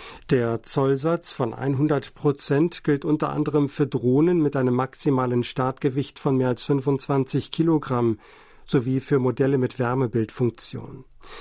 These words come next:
Auch Drohnen-Dockingstationen und bestimmte kritische Bauteile unterliegen diesem Satz. Für kleinere Drohnen ohne diese Merkmale gilt grundsätzlich ein Satz von fünfundzwanzig Prozent.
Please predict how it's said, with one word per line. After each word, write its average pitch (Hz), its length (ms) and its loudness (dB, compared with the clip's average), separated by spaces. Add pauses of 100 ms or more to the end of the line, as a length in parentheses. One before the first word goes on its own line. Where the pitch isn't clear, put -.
(200)
Auch 135 200 -2
Drohnen-Dockingstationen 139 1700 0
und 127 320 -6
bestimmte 147 420 0
kritische 170 460 0
Bauteile 131 560 0
unterliegen 120 480 0
diesem 113 320 0
Satz. - 600 -8 (540)
Für 143 140 2
kleinere 147 560 0
Drohnen 156 480 4
ohne 151 320 2
diese 135 240 0
Merkmale 123 640 0
gilt 123 200 0
grundsätzlich 135 760 0
ein 131 120 2
Satz 127 260 -2
von 127 180 0
fünfundzwanzig 117 960 -2
Prozent. - 720 -8